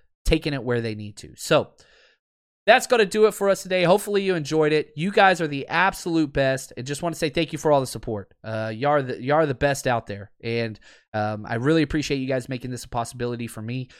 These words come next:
and excited to see where the forty-niners Rush podcast can go, 'cause we're just getting started. It's five and a half years in, but, uh, yeah, we're just getting started, babe. We're almost up to episode four hundred. We're, we're, we're getting there.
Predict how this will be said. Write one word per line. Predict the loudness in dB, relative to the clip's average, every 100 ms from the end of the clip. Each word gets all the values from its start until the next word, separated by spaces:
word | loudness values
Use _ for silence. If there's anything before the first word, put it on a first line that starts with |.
| _ _
and | -6 -6 -6
excited | 0 2 2
to | -2
see | -8
where | -6 -6
the |
forty-niners | -2 -2 0 -2 -4
Rush | -2
podcast | 0 0 -2 -4 -6
can | -2
go, | -2
'cause | -2 -6
we're | -6
just | -6 -6
getting | -6
started. | -4 0 0 -2 -12 -20
It's | -4
five | 0 2
and | 4
a |
half | 2 2
years | 0 2
in, | 2 0 -2 -12 -20 _ _ -2
but, | 0
uh, | 2 2 2
yeah, | 2
we're | 2 -2
just | -4
getting | -6 -2
started, | 2 2 0
babe. | -4
We're | 0 0
almost | 0 -2
up | 0
to | 2
episode | 0 0 -4
four | -2 0 2
hundred. | 0 -2 -10 -14 _ _ _ _ -12
We're, | -10
we're, | -4 -2
we're | 0 0
getting | 0 -2
there. | -8 -10